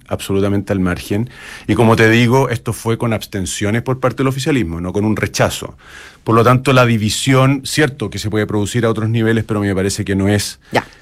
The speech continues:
Speaker 1: que no es relevante. Y volviendo a las palabras de, de
Speaker 2: Sí,
Speaker 1: José
Speaker 2: que es
Speaker 1: Antonio Kast.
Speaker 2: importante, digo, porque además vamos a conversar de eso. Se ha producido mucho, eh, mucha, mucha crítica, ya no, en el, no solo el oficialismo, en Chile Vamos, eh, que ya ha tomado una postura de decir,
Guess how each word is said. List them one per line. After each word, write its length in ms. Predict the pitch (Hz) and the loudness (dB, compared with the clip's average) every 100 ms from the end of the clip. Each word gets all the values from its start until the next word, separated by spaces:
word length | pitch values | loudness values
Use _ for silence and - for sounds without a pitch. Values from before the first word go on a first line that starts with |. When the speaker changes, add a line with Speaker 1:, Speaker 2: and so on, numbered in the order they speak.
| - | -6
Speaker 1:
que 80 | 107 | 0
no 80 | 104 | 2
es 60 | |
relevante. 320 | 104 107 95 139 | 4 2 2 4
Y 40 | |
volviendo 300 | 135 143 185 | 4 4 4
a 40 | |
las 100 | 190 | 2
palabras 260 | 180 156 156 | 2 0 0
de, 120 | 147 | 0
de 60 | 143 | 0
Speaker 2:
Sí, 120 | 240 | 2
Speaker 1:
José 140 | 147 143 | 2 2
Speaker 2:
que 60 | |
es 60 | 226 | 2
Speaker 1:
Antonio 120 | 262 | 4
Kast. 120 | 254 | 2
Speaker 2:
importante, 300 | 175 233 262 | 0 0 0
digo, 140 | 175 175 | -2 -2
porque 240 | 165 165 | -4 -2
además 300 | 160 165 202 | -2 0 -2
vamos 200 | 214 208 214 | -2 -4 -6
a 20 | |
conversar 420 | 165 156 156 165 | -6 -6 -6 -2
de 120 | 208 | 0
eso. 160 | 254 160 | 0 -2
Se 100 | 180 | -4
ha 80 | 170 | -2
producido 540 | 190 151 151 190 190 | -2 -4 -4 -4 -4
mucho, 560 | 170 202 226 240 220 151 | -4 -4 -4 -2 0 2
eh, 320 | 151 147 123 | 2 2 0
mucha, 400 | 156 175 - 202 | -4 -6 -4 -4
mucha 260 | 165 190 190 | -4 -4 -2
crítica, 320 | 190 208 185 | -2 2 2
ya 160 | 151 | 2
no, 120 | 147 165 | 2 0
en 60 | |
el, 160 | 151 147 | 0 -2
no 140 | 131 135 | -2 -2
solo 160 | 143 | 0
el 60 | 131 | 0
oficialismo, 680 | 135 135 240 294 170 139 - | 0 0 2 2 2 0 0
en 240 | 208 190 | 0 0
Chile 220 | 185 151 | -2 0
Vamos, 400 | 151 143 151 170 190 - - - | 2 2 0 -2 -8 -16 -20 -4
eh, 140 | 143 135 | -2 0
que 120 | 147 | 2
ya 160 | 156 175 | 4 4
ha 60 | |
tomado 240 | 175 165 175 | 4 0 0
una 140 | 180 | -2
postura 420 | 151 143 175 185 | -4 -4 0 2
de 80 | 156 | 4
decir, 400 | 147 - 170 170 | 2 0 -2 -2